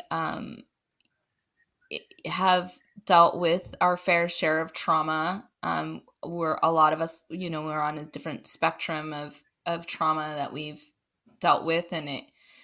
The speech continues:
and it comes in all different types of forms. And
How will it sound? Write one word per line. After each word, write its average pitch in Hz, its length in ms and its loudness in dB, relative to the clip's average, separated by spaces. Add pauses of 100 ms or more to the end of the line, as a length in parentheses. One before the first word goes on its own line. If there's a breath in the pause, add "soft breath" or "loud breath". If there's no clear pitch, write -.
(500 soft breath)
and 156 160 -2
it - 120 -2
comes 175 300 -4
in 170 60 -4
all 156 180 2
different 165 260 -6
types 160 240 -4
of 165 100 -8
forms. 160 760 -2
And 156 440 -2